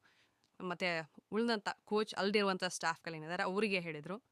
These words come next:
ಅಲ್ಲಿಗೆ ಗೊತ್ತಾಗುತ್ತೆ ಈ ಮನುಷ್ಯ ಎಷ್ಟು ಗೌರವ ಉಳಿಸ್ಕೊಂಡಿದ್ದಾರೆ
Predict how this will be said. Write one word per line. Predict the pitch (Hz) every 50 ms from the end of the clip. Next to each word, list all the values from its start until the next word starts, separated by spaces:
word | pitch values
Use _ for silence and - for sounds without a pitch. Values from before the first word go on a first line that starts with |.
| _ _ _ - _ _ _ -
ಅಲ್ಲಿಗೆ | 190 226 226 247 226
ಗೊತ್ತಾಗುತ್ತೆ | 214 208 - 208 202 202 196 - 214 202 190 175 160 - -
ಈ | 180
ಮನುಷ್ಯ | 175 180 185 185 - - 190 180 175
ಎಷ್ಟು | 170 - - - 185
ಗೌರವ | 170 175 175 180 180 175
ಉಳಿಸ್ಕೊಂಡಿದ್ದಾರೆ | 165 160 170 165 - - 196 185 170 170 165 165 175 -